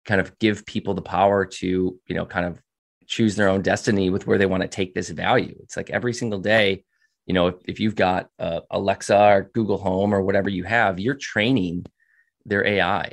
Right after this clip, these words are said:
every day by your talking to that, asking questions. And what do you get for that? Right? You get, you get nothing. You have to pay ninety-nine dollars a month for Amazon Prime. Um, and, you know, you pay a monthly subscription and,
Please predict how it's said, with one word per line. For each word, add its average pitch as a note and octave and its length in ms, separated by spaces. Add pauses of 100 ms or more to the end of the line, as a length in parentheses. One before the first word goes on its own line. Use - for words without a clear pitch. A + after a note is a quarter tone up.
(140)
every A#2+ 220
day G#2 180
by E2+ 140
your D#2+ 100
talking F#2 440
to G2 100
that, F#2 320
asking F#2 420
questions. F2+ 640 (380)
And - 100
what A#2 120
do D3 40
you D3+ 120
get A2 180
for D#2+ 140
that? - 260 (400)
Right? F2 300
You F#2+ 100
get, - 240 (100)
you G2+ 60
get A#2 140
nothing. - 320
You F#2 60
have F#2 80
to F#2+ 80
pay G#2 200
ninety-nine G2+ 360
dollars F#2+ 280
a F#2+ 60
month F#2 240
for G2 260
Amazon F#2+ 380
Prime. F2 440 (480)
Um, E2 520
and, F2 420
you F2+ 80
know, E2+ 120
you F#2 160
pay G#2 180
a F#2+ 40
monthly F#2+ 260
subscription E2+ 640
and, F2+ 180